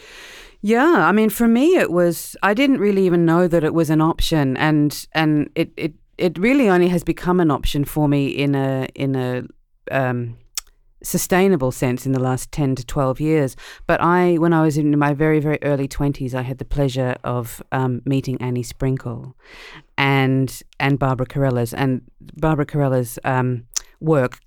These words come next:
transformed my life. So the last twenty-five years, I had the pleasure of being mentored by Barbara Carruthers, which has been phenomenal for me. So I knew that I always wanted to work in sexuality, but those options weren't necessarily available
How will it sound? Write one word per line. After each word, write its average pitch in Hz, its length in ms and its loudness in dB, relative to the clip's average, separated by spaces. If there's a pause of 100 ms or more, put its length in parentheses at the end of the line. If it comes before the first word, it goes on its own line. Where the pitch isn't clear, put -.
(120)
transformed 139 580 -2
my 131 160 -2
life. 127 320 -2
So - 160 -4
the 135 120 -4
last 147 280 -2
twenty-five 131 640 -4
years, 123 280 -4
I 123 80 -6
had 117 200 -8
the 135 60 -6
pleasure 127 320 -8
of 120 100 -8
being 123 200 -4
mentored 123 480 -4
by 117 160 -8
Barbara 120 320 -8
Carruthers, 117 440 -8
which 127 200 -10
has 127 120 -8
been 127 320 -4 (380)
phenomenal 160 720 2
for 127 160 -6
me. 120 120 0
So 135 180 -2
I 135 80 2
knew 190 340 4
that 185 120 2
I 147 120 2
always 151 420 0
wanted 139 280 -2
to 135 100 -8
work 135 340 -2
in 143 100 -2
sexuality, 127 920 -6 (380)
but 123 320 -2
those 143 260 0
options 139 400 -4
weren't 139 300 -4
necessarily 123 760 -4
available 127 760 -4